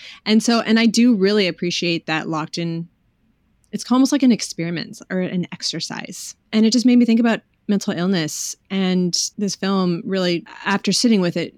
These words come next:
cultivated a lot of compassion in me for people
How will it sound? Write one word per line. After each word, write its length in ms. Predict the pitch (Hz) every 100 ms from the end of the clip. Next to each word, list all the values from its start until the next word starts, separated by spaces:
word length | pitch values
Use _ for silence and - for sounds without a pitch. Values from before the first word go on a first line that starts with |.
| -
cultivated 400 | - 220 208 196
a 40 | 180
lot 160 | 175
of 80 | 180
compassion 560 | - 185 147 147 - 160
in 120 | 151
me 340 | 160 160 175 _ _ _ _ _ _
for 120 | 220
people 580 | - 202 208 202 202